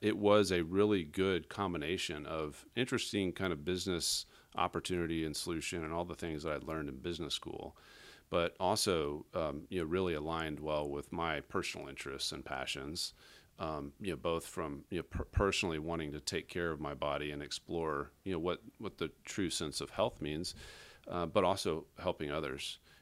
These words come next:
and making a difference in the world. And it was hard for me to make that argument, uh, as an investment banker. And,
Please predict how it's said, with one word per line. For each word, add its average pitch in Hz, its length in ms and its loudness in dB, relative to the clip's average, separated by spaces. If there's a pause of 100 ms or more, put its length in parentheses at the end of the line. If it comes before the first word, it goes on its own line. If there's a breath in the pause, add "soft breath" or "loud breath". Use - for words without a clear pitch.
and 85 120 -2
making 82 260 -2
a 71 60 -4
difference 76 400 -6
in 67 40 -10
the 71 60 -10
world. 73 320 -10 (480 loud breath)
And 80 340 -2
it - 60 -4
was 101 140 0
hard 107 260 8
for 101 140 0
me 90 200 2
to - 140 -4
make 80 280 -2
that 78 180 0
argument, 71 760 -4
uh, 71 320 -8
as 78 140 -8
an 73 60 -8
investment 82 420 -4
banker. 78 280 -4
And, 73 200 -6